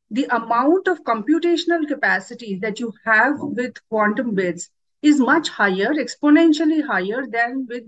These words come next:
bits. So for example, if you look at, let's say, n bits, right?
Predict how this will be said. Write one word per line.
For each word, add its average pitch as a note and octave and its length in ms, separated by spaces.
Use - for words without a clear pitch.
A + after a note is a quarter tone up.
bits. - 340
So D4 100
for D4+ 140
example, C#4 500
if F#4 140
you D#4 160
look C4+ 280
at, D#4+ 220
let's A#3+ 320
say, D4 260
n C4+ 300
bits, G3+ 380
right? C4+ 220